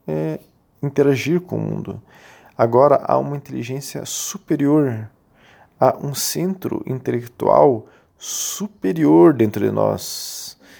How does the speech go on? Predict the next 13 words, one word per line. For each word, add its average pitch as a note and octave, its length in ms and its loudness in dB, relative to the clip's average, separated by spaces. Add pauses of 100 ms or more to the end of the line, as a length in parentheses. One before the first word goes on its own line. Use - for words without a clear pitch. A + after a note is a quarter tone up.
(180)
que - 120 -8
não B2 160 0
tem C3 240 0
base A2+ 440 6
na G2+ 100 -4
razão G2 580 -6 (520)
e A#2 40 -8
nesse G#2+ 320 -2
intelecto G#2 640 2
usual G2+ 680 0 (380)
que A2+ 60 -18
nós G2 360 -8
usamos. G2 920 -8